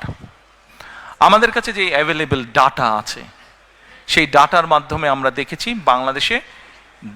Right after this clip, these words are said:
দেড় কোটি সরাসরি কৃষক আছে। এখানে আপনারা অনেকেই আছেন, শুধু সিলেট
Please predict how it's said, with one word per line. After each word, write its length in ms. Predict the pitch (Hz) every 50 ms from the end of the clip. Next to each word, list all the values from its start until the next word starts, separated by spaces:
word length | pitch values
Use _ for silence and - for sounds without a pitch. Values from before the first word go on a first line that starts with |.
| 113 113
দেড় 240 | 175 202 226 220 220
কোটি 440 | - - 226 196 - 247 262 285
সরাসরি 800 | 214 - - - - - 233 247 240 240 220 - - 208 180 170 147 -
কৃষক 400 | - 147 135 - - 113 101 -
আছে। 280 | - - - - - - - - - - - _ _ _ _ _ _ _ _ _ _ _ _ _ _ _ - - - - - -
এখানে 200 | - 196 262 254
আপনারা 240 | 233 226 - 254 240
অনেকেই 400 | 226 202 208 240 233 - 254 220
আছেন, 340 | 185 151 - - 131 101 85 - - _ - - - _ _ - - - _ _ _ _ _ _ -
শুধু 240 | - - 170 160 165
সিলেট 340 | - - - 190 180 175